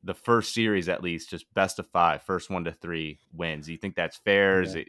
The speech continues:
Speaker 1: is it a good format?
Speaker 2: I,
Speaker 1: Like,
Speaker 2: well,
Speaker 1: what are your
Speaker 2: I,
Speaker 1: thoughts?
Speaker 2: I'm not sure how you would change it a whole lot aside from, like, the wild card round where the one team gets home field advantage for the whole series.
Speaker 1: Yeah.
Speaker 2: Um, I don't know if I would like that. It's just some teams, like the Dodgers are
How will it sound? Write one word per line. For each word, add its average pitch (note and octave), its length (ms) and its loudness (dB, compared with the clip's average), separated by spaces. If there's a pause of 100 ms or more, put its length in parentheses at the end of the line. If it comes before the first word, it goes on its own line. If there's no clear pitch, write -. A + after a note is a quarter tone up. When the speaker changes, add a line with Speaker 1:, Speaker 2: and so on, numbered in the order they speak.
Speaker 1:
is F2 120 -8
it E2+ 100 -6
a D#2+ 40 -10
good F2 220 -2
format? F#2 420 0
Speaker 2:
I, - 20 0
Speaker 1:
Like, D3+ 80 0
Speaker 2:
well, C#3+ 100 4
Speaker 1:
what C#3+ 80 6
are D3 40 4
your D#3 80 0
Speaker 2:
I, - 40 -14
Speaker 1:
thoughts? - 280 -6 (340)
Speaker 2:
I'm E3+ 140 -4
not D#3+ 180 2
sure B2+ 240 2
how B2+ 80 4
you A#2 160 4
would A2 120 -6
change A2+ 300 -6
it G#2 80 -6
a G#2 60 -6
whole G#2 180 0
lot G#2+ 300 2
aside A2 340 0
from, G#2+ 400 -10
like, A2+ 180 -4
the A2 80 -4
wild G#2+ 360 4
card G#2+ 160 0
round G#2+ 280 -2
where G#2+ 120 2
the G#2 140 0 (120)
one B2 300 0
team A#2 240 -2
gets A2 180 0
home A2+ 240 -4
field A2 260 -2
advantage G#2 460 -6
for A2 140 -8
the G2+ 100 -6
whole G2 400 -2 (140)
series. F2+ 680 -8
Speaker 1:
Yeah. E2+ 280 -2 (120)
Speaker 2:
Um, G#2 460 -2 (560)
I A2+ 100 -2
don't A2 140 0
know G2+ 140 -2
if F2+ 80 -6
I G2+ 80 0
would G2 160 -2
like F#2+ 240 -6
that. G2 340 -4 (1400)
It's C#3 200 0
just F3+ 220 4
some E3+ 160 8
teams, E3+ 360 2
like C3 180 6
the B2+ 80 -2
Dodgers C#3+ 500 6
are A#2+ 220 2